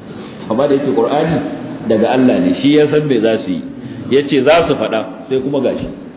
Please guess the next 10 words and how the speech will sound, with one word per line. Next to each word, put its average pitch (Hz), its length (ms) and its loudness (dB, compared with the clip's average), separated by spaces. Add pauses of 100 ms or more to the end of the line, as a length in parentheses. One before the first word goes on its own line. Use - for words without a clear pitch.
(160)
"Wa 104 160 0
qala 123 320 0
allazina 101 400 -2
ashraku." 80 320 -8 (1600)
Kamar 107 180 4
yadda 117 160 2
Allah 123 200 2
ce, 117 100 0
"Sai 110 160 0
yaqulu 143 260 2